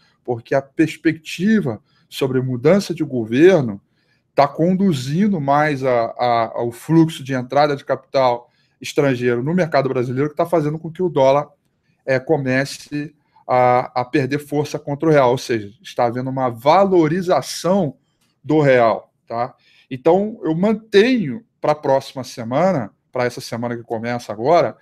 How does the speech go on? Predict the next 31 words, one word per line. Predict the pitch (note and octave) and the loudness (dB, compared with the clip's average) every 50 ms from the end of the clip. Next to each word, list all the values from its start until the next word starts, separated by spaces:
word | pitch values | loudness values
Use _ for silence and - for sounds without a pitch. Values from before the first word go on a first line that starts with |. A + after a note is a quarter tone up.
| _ _ _ _ _ _ - - | _ _ _ _ _ _ -8 -4
a | C#3+ C#3 | -4 -2
minha | D3+ G3 G#3+ | 2 2 2
análise | G3 F3+ F#3 G#3+ A3+ G#3+ | 2 4 2 0 0 -2
do | G3+ A3+ | -4 -2
domingo | A#3 A3+ B3 B3 B3+ | 0 0 0 0 2
passado. | - B3+ B3 - F3 E3 D3 C#3 - - _ _ _ _ _ - | 0 0 4 4 6 6 6 4 2 -2 _ _ _ _ _ -4
Não | G3+ A3+ F3+ | -4 -2 0
mudou | D#3 F#3 G#3 F#3 | 2 2 4 4
nada. | D3 C3+ C3 A#2+ A#2+ - _ _ _ _ _ _ - - - | 4 4 2 0 -2 -6 _ _ _ _ _ _ -20 -8 -6
Até | - - F#3 F#3 | -2 -2 -2 -2
porque | F#3 F3 - - G3+ | -2 -6 -6 -4 -4
agora | G3 F3 G3+ G3+ | 0 0 0 0
a | G3+ | -2
gente | G3 - | -4 -6
tem | - A3+ | -6 -4
uma | A#3 A3+ | -4 -4
figura | A3+ - - E3+ D3 C3+ D#3 G#3 B3+ C4+ A#3+ | -6 -10 -14 -16 -10 -4 -2 -2 0 0 -2
triangular | - - E3+ F3 F3+ E3 D#3 D3 C#3+ C3+ C#3 C#3 C3+ B2 | 0 0 0 0 0 -4 -4 0 2 2 2 2 -2 -4
descendente | B2 C3+ D#3+ E3+ E3+ - E3+ D3+ C3 A#2+ B2 B2+ C3 C3 C3 - - | -2 -2 -2 -2 -2 -4 -6 -6 -6 -4 -4 -4 -4 -6 -6 -8 -10
ali | A#2 G#2+ A2 C#3 F#3 A3+ G3 C3+ - _ _ _ _ _ _ _ _ _ | -10 -8 -6 -4 -2 -2 -2 -4 -6 _ _ _ _ _ _ _ _ _
que | - - | -2 -2
abre | - F#4+ F#4 | 0 0 -2
espaço | E4 - - D4+ - - | -4 0 0 0 0 0
pra | - D#4 D#4 | -2 -2 0
mais | D#4+ E4+ F4 - | 2 0 0 2
venda, | F3 F#3 G3+ F#3+ C#3+ A2 A2 - _ _ _ _ _ _ _ | 2 2 4 2 2 -2 -6 -8 _ _ _ _ _ _ _
tá? | - B2 C3+ E3 F#3+ - - _ _ _ _ _ _ - | 2 2 2 2 2 -2 -10 _ _ _ _ _ _ 2
Topos | A3+ A3+ A3+ A3+ G3 E3+ E3+ | 4 4 4 0 -6 -4 -4
e | F#3 | -4
fundos | F3+ - F#3 F#3 F3+ E3+ D#3+ C#3+ | -4 -2 -2 0 0 0 0 0
descendentes, | C#3 D#3+ D#3 D#3+ - - C3+ A#2+ A#2+ B2 B2 C3 D#3 G#3 A3+ - - - - - | 0 -2 -2 -2 -2 -6 -6 -6 -4 -4 -4 -4 -4 -6 -10 -12 -16 -18 -18 -20